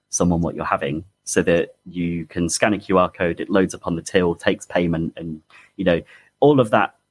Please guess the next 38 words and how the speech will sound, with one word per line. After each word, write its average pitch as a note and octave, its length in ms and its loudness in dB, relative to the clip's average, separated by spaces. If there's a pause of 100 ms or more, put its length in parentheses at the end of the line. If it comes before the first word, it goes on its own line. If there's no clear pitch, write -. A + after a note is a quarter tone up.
(140)
time G#2+ 640 2
that G2 320 0
the G#2 100 -2 (100)
c-, - 120 -18
person A2+ 340 0
would G2 140 -4
be G2+ 100 0
asking G2 280 -2
you G2 100 -8
transactional G#2+ 640 0
questions G2 680 -10 (420)
is A#2 140 4
actually G#2 360 0 (120)
then G#2 260 2
given F#2+ 280 0
up - 240 -6
to, F2 480 -2 (400)
"How A3+ 160 -2
was B3+ 140 -2
your B3 80 -2
weekend? G2+ 500 0 (240)
How D#3 220 2
were, D#3 360 2 (120)
uh, A#2+ 240 4
Mark B2+ 340 2
and A#2 140 0
Sally, F2 460 -2 (100)
you E2+ 80 -10
know, F2 80 -4
your G#2+ 220 -4
kids? - 420 -6 (140)
Uh, A2 200 4
I A#2+ 80 2
heard E3+ 300 4
you're D3 160 2
having D3 200 0
a C#3+ 80 -4
conservatory G#2 760 -6